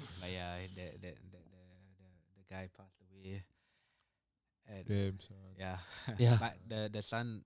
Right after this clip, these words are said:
Speaker 1: the son, I think the ch-, son, they, he didn't write to me. Uh, he didn't visit us or anything.
Speaker 3: Mm,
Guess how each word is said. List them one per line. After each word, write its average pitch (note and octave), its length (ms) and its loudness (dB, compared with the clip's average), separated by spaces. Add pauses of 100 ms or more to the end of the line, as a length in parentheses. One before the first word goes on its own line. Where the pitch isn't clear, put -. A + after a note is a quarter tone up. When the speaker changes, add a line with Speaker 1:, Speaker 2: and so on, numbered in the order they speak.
(160)
Speaker 1:
the G2+ 80 -4
son, A2 320 -2
I G2 80 -2
think A2 180 -6
the F#2 60 -4
ch-, - 160 -16 (160)
son, G#2 300 -2 (340)
they, A#2 160 0
he C3 160 0
didn't D#3+ 320 -2 (100)
write A#2+ 200 -2 (120)
to G#2+ 60 -14
me. G2+ 440 -16
Uh, A#2+ 200 4
he A2+ 140 0
didn't C3 260 0
visit G#2 320 -2
us G2+ 220 -4
or F#2+ 100 -4
anything. G2 400 -8
Speaker 3:
Mm, A#2 320 10